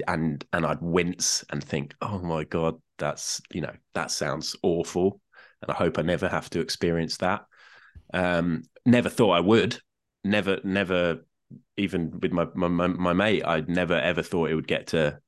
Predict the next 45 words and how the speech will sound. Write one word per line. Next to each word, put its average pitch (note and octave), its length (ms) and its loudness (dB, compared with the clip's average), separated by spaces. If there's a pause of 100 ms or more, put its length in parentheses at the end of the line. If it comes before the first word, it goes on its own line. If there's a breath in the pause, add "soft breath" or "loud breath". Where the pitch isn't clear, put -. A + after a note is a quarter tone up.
to D2+ 340 0
what D#2+ 160 -4
it - 80 -6
got - 220 -2
to. E2+ 260 0 (680 soft breath)
Um, E2 760 0 (1200)
never F#2+ 280 2
really F#2+ 240 4
did F#2+ 220 2
any F#2 240 4
reading A#2+ 340 6
about B2 340 4
it, A#2+ 220 2
didn't F#2 220 -4
really F2+ 320 2
listen F#2 360 0
to, F#2 80 -6
you A#2 60 2
know, F2+ 220 4
I G#2 80 4
listened B2+ 320 2
to - 80 -4
some A2+ 480 0
podcasts, A2+ 520 2
like D2 140 -4
I E2 60 -4
used E2 160 -6
to F#2 60 -4
listen, E2 260 -4
I F2 80 2
listened F2 300 -2
to - 60 -6
Griefcast F#2 840 0
with E2 260 -8
Carrie E2+ 260 2
Ad D#2+ 140 0
Lloyd, F#2 240 4
which - 240 -4
obviously D#2+ 300 -6
talks - 280 -6
about D2+ 200 0
all E2+ 100 4
kinds D2+ 240 -4
of D#2 60 -4
different - 360 -12